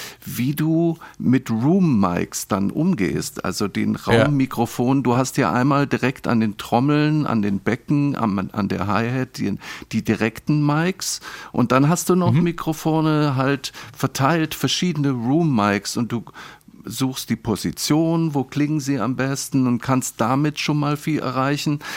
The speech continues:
Speaker 1: Und dann kannst du na-, die, diese Mikrofone noch behandeln, indem du sie filterst, indem du sie komprimierst, indem du
Speaker 2: Ja.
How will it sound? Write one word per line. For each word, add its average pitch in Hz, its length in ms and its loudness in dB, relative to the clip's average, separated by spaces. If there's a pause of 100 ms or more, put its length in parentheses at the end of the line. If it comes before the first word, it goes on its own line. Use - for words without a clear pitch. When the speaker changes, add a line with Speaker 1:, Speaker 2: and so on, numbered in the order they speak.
(100)
Speaker 1:
Und - 240 0
dann 196 260 4
kannst 185 320 -2
du 160 60 0
na-, 156 100 0
die, 143 300 -4
diese 127 340 -2
Mikrofone 135 760 0
noch 123 240 0
behandeln, 135 720 2
indem 110 400 2
du 104 220 -2
sie 98 320 -6 (400)
filterst, 156 800 2
indem 123 320 0
du 110 60 -6
sie 113 160 -4
komprimierst, 131 1120 0
indem 127 340 0
du 120 260 -2
Speaker 2:
Ja. 117 200 4